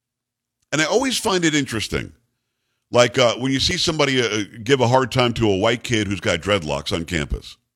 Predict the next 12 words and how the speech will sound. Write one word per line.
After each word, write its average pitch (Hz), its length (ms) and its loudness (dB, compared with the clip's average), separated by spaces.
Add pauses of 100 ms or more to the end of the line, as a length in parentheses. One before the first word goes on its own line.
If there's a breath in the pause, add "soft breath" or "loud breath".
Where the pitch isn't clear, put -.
(640)
and 110 100 0
the 117 60 4
person 170 280 6
who's 131 80 0
given 143 260 0
a 117 100 0
hard 123 220 2
time 90 440 -2 (360 soft breath)
is 120 560 2
a 120 60 -4
black 113 300 -2
person. - 420 -8